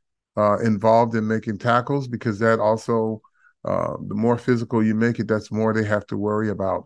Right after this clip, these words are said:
Um, yeah, but, you know, the, the rivalry is not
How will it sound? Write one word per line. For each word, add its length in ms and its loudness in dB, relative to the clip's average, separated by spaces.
Um, 520 -4
yeah, 200 6
but, 280 2
you 120 -4
know, 200 -2
the, 200 -10
the 140 2
rivalry 600 4
is 300 -2
not 460 0